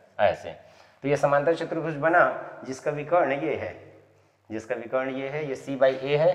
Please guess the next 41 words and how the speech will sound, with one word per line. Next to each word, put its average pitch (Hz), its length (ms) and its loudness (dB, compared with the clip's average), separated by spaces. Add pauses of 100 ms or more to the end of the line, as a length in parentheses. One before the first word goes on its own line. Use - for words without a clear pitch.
(440)
ये 117 100 -4
प्लस 127 400 2
सी 139 120 -4
by 131 60 2
ए 135 320 0
ज़ीरो 131 240 -4
है। 143 160 0 (520)
तो 156 420 4
समांतर 123 360 0
चतुर्भुज 143 420 -6
का 147 80 -6
क्षेत्रफल 139 440 -4
होता 127 200 -2
है 127 100 0
हाफ 120 360 6
डी 113 100 -6
वन 117 180 -6
डी 113 120 -6
टू। 98 220 -10 (500)
हाफ 131 180 10
डी 151 120 -2
वन 147 160 0
डी 143 80 -6
टू 151 120 -6
मतलब 147 300 -2
डी 131 80 0
वन 147 180 2
डी 147 80 0
टू 147 140 -2
उसके 143 180 -4
विकर्ण 135 400 2
की 196 440 -2
लंबाई 131 320 4
है। 104 240 0 (560)
तो 131 60 -4
ये 147 100 4
हो 151 100 2
जाएगा 143 220 2
वन 139 220 2
by 139 240 4
टू, 185 200 -4